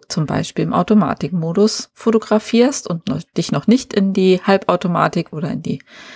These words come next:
in den manuellen Modus getraut hast, ähm, ja, dann will ich dir heute mal ein bisschen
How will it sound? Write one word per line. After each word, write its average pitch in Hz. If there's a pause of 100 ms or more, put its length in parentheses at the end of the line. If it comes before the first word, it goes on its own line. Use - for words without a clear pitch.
(200)
in 156
den -
manuellen 190
Modus 180
getraut -
hast, 156
ähm, 170 (120)
ja, - (160)
dann -
will -
ich -
dir 160
heute 170
mal 165
ein 160
bisschen 180